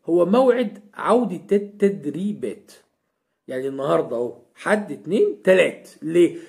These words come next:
لأنه يوم الاتنين هيعمل المسحة الأخيرة اللي هي بعد الأزمة اللي حصلت دي. هيخرج،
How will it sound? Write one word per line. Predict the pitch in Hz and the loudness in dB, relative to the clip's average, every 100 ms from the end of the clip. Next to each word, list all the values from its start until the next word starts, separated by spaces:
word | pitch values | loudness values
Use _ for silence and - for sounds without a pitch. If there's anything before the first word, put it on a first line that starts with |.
| - | -2
لأنه | 175 202 | 2 4
يوم | 214 330 370 | 6 4 4
الاتنين | 233 190 202 214 370 | 0 -2 -2 0 0
هيعمل | 220 156 233 269 269 294 330 - - _ _ _ _ _ _ _ - | -2 0 0 0 -2 0 0 -4 -16 _ _ _ _ _ _ _ -10
المسحة | 156 156 - - - _ | -4 -2 -4 -8 -18 _
الأخيرة | 143 156 - 214 226 220 - - _ - | -12 -10 -4 0 2 0 -4 -16 _ -12
اللي | 147 165 | -2 2
هي | 202 196 | 4 4
بعد | 196 196 190 | 2 -2 -4
الأزمة | 156 180 180 160 | -4 -2 -2 -4
اللي | 139 | -6
حصلت | - 147 - - - | -8 -14 -16 -20 -20
دي. | _ _ _ _ _ _ _ | _ _ _ _ _ _ _
هيخرج، | 294 480 440 339 339 - | 4 6 6 4 4 2